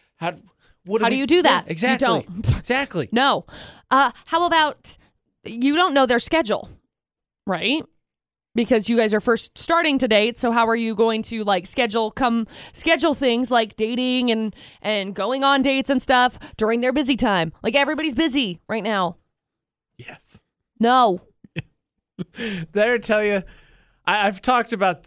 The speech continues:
Speaker 1: I, I have two, like, really <laughs> big red flags in my dating life.
Speaker 2: Uh-huh.
Speaker 1: And I know I've talked about the one, uh, before. So, remember I told you about that girl that moved twice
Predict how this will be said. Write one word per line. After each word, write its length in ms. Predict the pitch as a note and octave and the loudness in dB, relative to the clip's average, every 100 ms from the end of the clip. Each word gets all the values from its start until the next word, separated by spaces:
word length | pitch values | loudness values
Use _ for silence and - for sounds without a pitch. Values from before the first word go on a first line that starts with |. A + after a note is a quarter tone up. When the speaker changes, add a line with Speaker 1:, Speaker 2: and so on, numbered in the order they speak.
| - | -8
Speaker 1:
I, 120 | F3+ G3+ | -4 -2
I 120 | G#3+ | 0
have 220 | A#3+ G3 - | 0 -2 -4
two, 320 | G#3 A3 G#3+ | -2 0 0
like, 200 | F3+ C#3 | 0 -2
really 500 | C3 C#3+ E3+ E3+ E3+ | -6 -4 0 0 0
<laughs> 260 | D#3 - - | -2 -4 2
big 280 | C#4 - - | 0 2 2
red 260 | B3+ - | 2 0
flags 540 | - - G#3 - F3+ F3 | -4 0 0 -2 -8 -4
in 140 | G#3 | -2
my 80 | G3 - F3 | -2 -4 -4
dating 360 | - D#3+ D#3+ D#3 | -2 -2 0 0
life. 240 | D3+ D#3 | 2 2
Speaker 2:
Uh-huh. 320 | A#3 A3 G#3 - | 2 2 0 0
Speaker 1:
And 120 | E3 | 2
I 60 | F3+ | 4
know 160 | G3+ G3+ | 4 2
I've 140 | G3 | 2
talked 300 | F#3+ E3+ E3+ | 2 2 2
about 240 | D#3 D3+ | 2 2
the 80 | D3 | 2
one, 340 | D3 D3 C#3+ B2+ - - _ - | 2 0 -2 -6 -18 -20 _ -4
uh, 180 | C#3+ C3+ | -2 0
before. 460 | A#2+ A#2+ C#3 C3+ C3+ | -2 -4 -2 -2 -2
So, 360 | - E3 D3 _ _ _ _ _ - | -2 -2 -4 _ _ _ _ _ 2
remember 160 | B3+ | 4
I 80 | C4+ | 4
told 220 | A#3 A#3 | 4 2
you 40 | G#3+ | 2
about 140 | A3 | 2
that 140 | G3 D#3+ | 2 0
girl 440 | D#3 D#3 D#3+ D#3 - _ _ _ - | 2 4 2 0 -8 _ _ _ -2
that 280 | D3 C#3+ C#3+ | 0 0 0
moved 460 | C#3+ D#3 D#3 - - | 0 2 0 -6 -10
twice 640 | C#3+ C#3+ D3 D3 - | -4 -2 -2 -6 -14